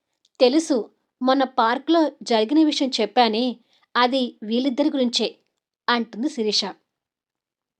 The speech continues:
శిరీష అలా అనగానే జితేంద్ర ముందు వాళ్ళకి తల తీసినట్టుగా అనిపిస్తుంది. "ఓహో, వాళ్ళేనా వీళ్ళు?"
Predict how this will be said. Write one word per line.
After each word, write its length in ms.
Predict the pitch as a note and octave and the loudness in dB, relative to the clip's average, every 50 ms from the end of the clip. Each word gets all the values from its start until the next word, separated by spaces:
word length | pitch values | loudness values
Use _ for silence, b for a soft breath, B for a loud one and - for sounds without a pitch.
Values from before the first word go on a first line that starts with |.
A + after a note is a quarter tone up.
| _ _ _ _ _ _ _ _ _ _ _ - | _ _ _ _ _ _ _ _ _ _ _ -14
శిరీష 420 | - - E4 F4 F#4+ G4+ G4 G4+ G4 E4+ E4 - - | -2 0 2 4 4 4 4 4 0 0 -2 0 0
అలా 160 | C#4+ D#4 D4 | 2 2 2
అనగానే 500 | C4 B3 B3+ B3+ B3+ C#4 C4+ C#4 C4+ C4 B3 A#3 _ _ _ _ _ _ _ - | 0 -2 -4 -2 0 0 2 2 0 0 -2 -6 _ _ _ _ _ _ _ -16
జితేంద్ర 500 | A3 G3+ D4 D4 C4 F#4 F#4 F4 D#4+ E4+ D#4+ | -10 -4 -4 -2 0 2 0 2 2 2 0
ముందు 320 | C#4 B3 A#3+ A#3+ A#3 B3 A#3 A#3+ - | 0 0 0 0 0 0 -2 -2 -2
వాళ్ళకి 300 | B3+ B3+ C4 B3+ - C4+ | 0 0 0 -2 -4 -10
తల 260 | C4 - A#3+ A#3 C4 D4 | -8 -4 -4 -2 -2 -4
తీసినట్టుగా 640 | C#4+ D4+ C#4 B3 B3 - A3 G3+ G#3 - G3 C#4 | -4 -4 -4 -4 -4 -6 -10 -10 -8 -8 -4 -4
అనిపిస్తుంది. 560 | C4 A#3+ A3 - A3+ A3 - - A3 G#3 G3+ - - _ _ _ _ _ _ _ _ _ _ _ _ _ _ _ - | -4 -4 -4 -6 -8 -10 -8 -10 -8 -8 -8 -8 -10 _ _ _ _ _ _ _ _ _ _ _ _ _ _ _ -4
"ఓహో, 480 | A#3+ A#3+ B3 C#4 C#4+ C4+ C4 B3+ C4+ C#4 C4 A3+ G#3 G3 _ _ _ _ _ _ | 0 2 4 4 4 2 2 4 4 4 4 2 0 -4 _ _ _ _ _ _
వాళ్ళేనా 760 | - - A3+ A3 G#3 G#3 A#3 C#4 D#4+ E4 E4+ E4+ D#4+ D#4 C#4 | -8 -4 0 0 2 4 4 4 4 4 4 4 4 4 2
వీళ్ళు?" 460 | A#3 A3 A3+ A3+ A3 A3 A#3+ A#3+ | 2 0 -2 -2 0 2 2 4